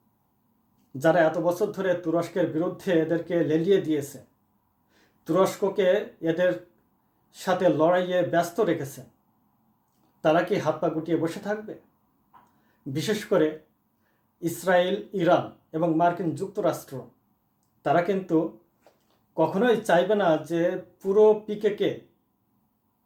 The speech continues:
তাদের অস্ত্র সমর্পণ করুক, ইরাক এবং সিরিয়াতে তাদের অস্ত্র সমর্পণ করুক।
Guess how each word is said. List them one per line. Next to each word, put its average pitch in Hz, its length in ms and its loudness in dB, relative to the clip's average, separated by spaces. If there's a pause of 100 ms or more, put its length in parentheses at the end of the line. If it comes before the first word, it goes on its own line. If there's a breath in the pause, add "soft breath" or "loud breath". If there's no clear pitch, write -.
(600)
তাদের 165 260 4
অস্ত্র 170 340 0
সমর্পণ 170 480 -2
করুক, 123 280 -12 (640)
ইরাক 170 440 4
এবং 160 180 0
সিরিয়াতে 160 640 0 (520)
তাদের 156 260 0
অস্ত্র 156 320 -2
সমর্পণ 160 460 -2
করুক। 131 260 -12